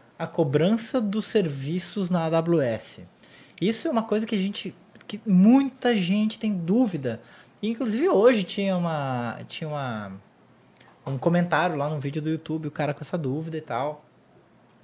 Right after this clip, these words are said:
E na verdade não é só na A W S. É, na minha visão, não sei se tu concorda, Leandro, é, é na computação em nuvem no geral, porque é uma forma diferente de ver as coisas, né?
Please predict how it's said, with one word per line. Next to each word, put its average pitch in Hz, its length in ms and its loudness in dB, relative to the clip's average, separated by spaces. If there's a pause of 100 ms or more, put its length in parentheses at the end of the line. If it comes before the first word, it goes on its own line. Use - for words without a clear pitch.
E 185 80 0
na 220 100 4
verdade 220 320 2
não 220 100 2
é 247 60 0
só 285 160 -2
na 294 80 -2
A - 20 -4
W 240 300 4
S. 139 400 2 (380)
É, 147 260 2
na 156 80 -2
minha 175 160 2
visão, 180 520 4
não 180 40 2
sei 175 160 -2
se - 60 -8
tu 175 80 -8
concorda, 170 440 2
Leandro, 135 380 -2 (500)
é, 156 460 6 (960)
é 190 80 0
na 226 140 4
computação 247 420 -2
em 240 60 0
nuvem 247 400 -2 (180)
no 220 180 2
geral, 185 560 2 (240)
porque 214 520 0
é 220 80 0
uma 277 180 -2
forma 240 420 0
diferente 175 540 -2
de 139 80 -4
ver 139 140 -2
as 131 160 -4
coisas, 113 420 -6
né? 151 220 -6